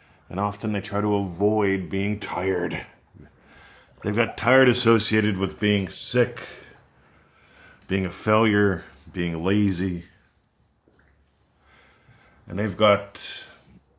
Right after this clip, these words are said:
you know, high energy associated with being successful,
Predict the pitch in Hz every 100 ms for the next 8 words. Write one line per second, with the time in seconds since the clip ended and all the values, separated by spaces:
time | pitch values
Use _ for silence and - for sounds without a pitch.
0 | _ _ _ _ _ 87 85 - 123 117
1 | 87 131 131 76 98 135 120 85 - 113
2 | 101 123 120 120 123 - 123 135 127 143
3 | 139 - - - 92 - 92 85 64 -